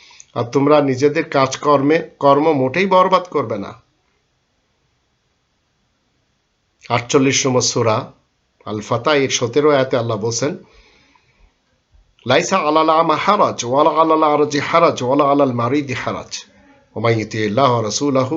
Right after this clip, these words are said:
ইদখিলু জান্নাতিন তাজরি মিন তাহতিহা আল আনহার, ওয়া মান ইয়াতাওয়াল্লা ইউআযযিবহু আযাবান আলীমা।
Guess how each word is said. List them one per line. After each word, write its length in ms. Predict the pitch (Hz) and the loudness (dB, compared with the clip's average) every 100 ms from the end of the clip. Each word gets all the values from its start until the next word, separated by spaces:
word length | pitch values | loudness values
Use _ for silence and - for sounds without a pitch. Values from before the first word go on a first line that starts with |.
| 147 | -4
ইদখিলু 360 | 107 - 160 160 131 | -6 -8 -6 -6 -4
জান্নাতিন 420 | 123 139 156 156 139 | -4 -4 -6 -6 -6
তাজরি 280 | 131 127 156 | -6 -8 -6
মিন 100 | 147 127 | -4 -4
তাহতিহা 300 | 139 135 139 | -8 -6 -6
আল 60 | 123 | -4
আনহার, 340 | 113 131 156 - - _ _ _ _ _ _ - | -4 -4 -6 -10 -16 _ _ _ _ _ _ -10
ওয়া 80 | 120 | -4
মান 80 | 120 | -2
ইয়াতাওয়াল্লা 540 | 117 117 113 135 170 151 | -4 -2 -2 0 0 0
ইউআযযিবহু 760 | 131 120 113 104 143 180 151 151 135 | 0 0 -2 -8 -6 -6 -4 -2 0
আযাবান 440 | 120 107 143 127 113 107 | -2 -2 -2 -2 -8 -8
আলীমা। 360 | 120 113 92 | -8 -8 -10